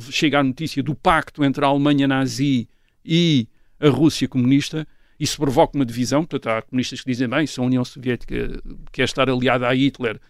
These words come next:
portanto, nós, eh, vamos respeitar isso. E há outros que dizem, mas como é que é isso? Então nós somos,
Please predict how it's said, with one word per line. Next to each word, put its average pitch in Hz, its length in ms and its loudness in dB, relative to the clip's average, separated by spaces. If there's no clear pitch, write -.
portanto, 123 220 -6
nós, 127 500 0
eh, - 140 -16
vamos 127 420 -8
respeitar 131 500 0
isso. 190 200 2
E 135 40 2
há 123 40 2
outros 139 220 0
que - 60 -10
dizem, 151 180 -2
mas 120 120 -6
como 143 160 -6
é 147 40 2
que 165 100 -4
é 156 40 4
isso? 151 220 -2
Então 139 160 -8
nós 131 240 -2
somos, 135 280 -4